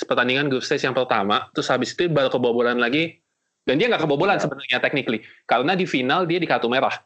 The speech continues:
Speaker 2: Oke,
Speaker 1: Jadi
Speaker 2: oh bukan, bukan yang kebobolan, ya, timnya yang kebobolan.
Speaker 1: Iya, timnya kebobolan, kan kebobolan karena diganti sama Almunia itu kan, ya Almunia
Speaker 2: Heeh.
Speaker 1: gitu loh. Tapi dia nggak kebobolan technically,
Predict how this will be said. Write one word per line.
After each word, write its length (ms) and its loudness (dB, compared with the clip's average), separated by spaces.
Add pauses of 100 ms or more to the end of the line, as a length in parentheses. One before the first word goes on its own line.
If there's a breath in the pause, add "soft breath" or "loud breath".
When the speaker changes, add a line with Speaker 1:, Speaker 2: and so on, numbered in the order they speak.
(880)
Speaker 2:
Oke, 260 0
Speaker 1:
Jadi 140 0 (400)
Speaker 2:
oh 80 0
bukan, 340 0
bukan 220 0
yang 100 -2
kebobolan, 320 2
ya, 220 2
timnya 400 0
yang 180 0
kebobolan. 540 -2
Speaker 1:
Iya, 320 2
timnya 320 0
kebobolan, 400 0
kan 160 0
kebobolan 320 0
karena 160 0
diganti 340 -2
sama 220 2
Almunia 480 0
itu 160 -2
kan, 320 -4 (240)
ya 240 0
Almunia 420 0
Speaker 2:
Heeh. 140 -6
Speaker 1:
gitu 80 -12
loh. 240 -6 (400 loud breath)
Tapi 480 -2 (320)
dia 320 0
nggak 160 2
kebobolan 480 0
technically, 500 -2